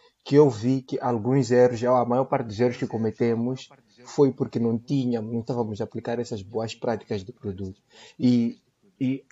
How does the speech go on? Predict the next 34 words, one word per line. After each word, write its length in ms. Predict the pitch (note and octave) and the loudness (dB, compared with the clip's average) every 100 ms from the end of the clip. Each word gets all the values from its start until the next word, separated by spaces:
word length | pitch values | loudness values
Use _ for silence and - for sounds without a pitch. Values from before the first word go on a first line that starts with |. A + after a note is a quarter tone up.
| - | -8
a, 80 | B2+ A#2+ A#2+ - | -2 -2 -2 -2
o 120 | B2+ | 2
meu, 280 | C3+ D3+ D3 | 8 8 8
like, 260 | C3 A2+ | 6 2
o 40 | B2 | 2
meu 160 | C#3 | 4
desejo, 420 | B2 G#2+ A2 A#2 G#2+ | 2 0 0 -2 -2
like, 180 | G#2 | -4
o 40 | A2+ | -2
meu 120 | A#2+ | -2
sonho 300 | - A#2+ A2 | 0 -2 -2
com 180 | - A2 | -4 -2
Product 360 | B2+ G#2 G2+ - | -2 -2 -6 -4
Guru 280 | A2+ A2 G#2 | -2 -2 -4
is, 140 | - | -8
like, 220 | G#2 G2 _ _ _ _ _ - | -8 -8 _ _ _ _ _ -20
expandir 760 | - - C3+ C3+ D3 D#3 D3+ | -4 4 4 6 4 4 4
pelo 180 | D3+ D3 | 2 4
menos 320 | D#3+ D#3 C3 | 4 2 0
as 180 | B2 - | 0 -2
práticas 600 | _ D#3 D3+ D3 C3+ A2+ | _ 0 0 0 -2 0
mais 280 | B2+ C#3 C3 | 0 0 -2
básicas 1000 | A#2 A#2 A#2+ B2 - A#2+ C#3+ D#3+ - - _ _ _ | -2 2 2 0 -4 -6 -6 -6 -12 -20 _ _ _
pra 160 | - A2 | -4 -4
depois 260 | G2+ B2+ | -4 -8
começar 380 | - A#2+ A2+ C3 | -4 -4 -2 -2
a 60 | B2 | -2
explorar 580 | B2 - B2+ A#2 B2 B2 | -4 -10 -2 2 2 2
o 80 | |
resto 420 | A2 A#2 A#2 - G2 | 0 0 -2 -4 -4
dentro 400 | A2 A2+ A#2 G#2+ | -2 -4 -6 -10
de 100 | G2 | -6
cada, 480 | - A#2 G#2+ A2 - _ _ _ _ - | -4 -2 -4 -6 -12 _ _ _ _ -8
eh, 340 | G#2+ G#2 | -6 -6